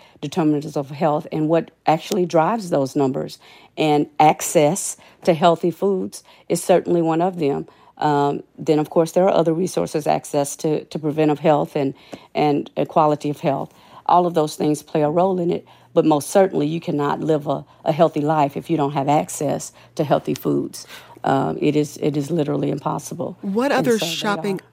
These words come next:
Speaker 2: Uh, apologies. What other shopping options do residents in District one have?
Speaker 1: Currently, because it took us five years,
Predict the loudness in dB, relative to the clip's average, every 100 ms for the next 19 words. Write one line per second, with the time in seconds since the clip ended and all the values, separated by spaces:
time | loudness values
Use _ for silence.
0 | _ -4 -2 -4 -4 -2 -2 -4 0 2
1 | 2 0 -2 -2 -4 -2 -2 -2 -2 -4
2 | -6 -6 -4 -4 -2 -4 -2 -4 -4 -6
3 | -4 -4 -4 -6 -8 -10 -8 -6 -8 -10
4 | -10 -18 _ _ _ _ _ _ _ _
5 | _ _ _ -20 -20 -20 -8 6 8 8
6 | 6 4 4 0 0 0 0 0 0 0
7 | 0 0 2 0 0 0 -2